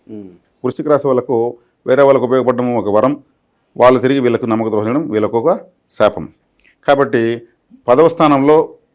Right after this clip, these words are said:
Speaker 2: కర్మస్థానంలో కేతు ఉన్నాడు. కేతువు అంటే జీరో ప్లానెట్, అంటే ఏది ఇవ్వడు, ఆయన దగ్గర ఏది ఇచ్చేదానికి ఉండదు, ఏది నాకు వద్దు అంటాడు. ఆశ లేని గ్రహం, తల లేనప్పుడు ఆశ ఉండదు.
Speaker 1: అవును.
Speaker 2: ఆ గ్రహం పదవ స్థానంలో ఉంటే ఏమవుతుంది? ఏ వృత్తి ఉండదు.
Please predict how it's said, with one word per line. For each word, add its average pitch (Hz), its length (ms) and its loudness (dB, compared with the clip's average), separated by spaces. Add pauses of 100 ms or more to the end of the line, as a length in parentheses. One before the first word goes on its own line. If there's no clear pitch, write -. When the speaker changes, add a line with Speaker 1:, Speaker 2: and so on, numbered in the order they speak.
(500)
Speaker 2:
కర్మస్థానంలో 127 580 0
కేతు 156 280 0
ఉన్నాడు. 87 260 -4 (540)
కేతువు 180 420 4
అంటే 147 140 2 (120)
జీరో 151 240 4 (160)
ప్లానెట్, 107 300 -2 (540)
అంటే 147 140 -2
ఏది 143 280 2
ఇవ్వడు, 113 260 0 (680)
ఆయన 120 140 0
దగ్గర 139 140 2
ఏది 135 180 2
ఇచ్చేదానికి 131 340 -2
ఉండదు, 92 240 -6 (340)
ఏది 160 220 2
నాకు 139 200 0
వద్దు 127 200 0
అంటాడు. 98 300 0 (460)
ఆశ 131 260 2
లేని 135 300 4
గ్రహం, - 460 -10 (360)
తల 151 200 6
లేనప్పుడు 175 240 4
ఆశ 147 200 2
ఉండదు. 82 220 -4 (160)
Speaker 1:
అవును. - 440 -10
Speaker 2:
ఆ 135 100 6
గ్రహం 160 280 4
పదవ 160 200 2
స్థానంలో 160 300 0
ఉంటే 151 140 0
ఏమవుతుంది? 143 440 -2 (880)
ఏ 180 100 4
వృత్తి 175 300 2
ఉండదు. - 320 -2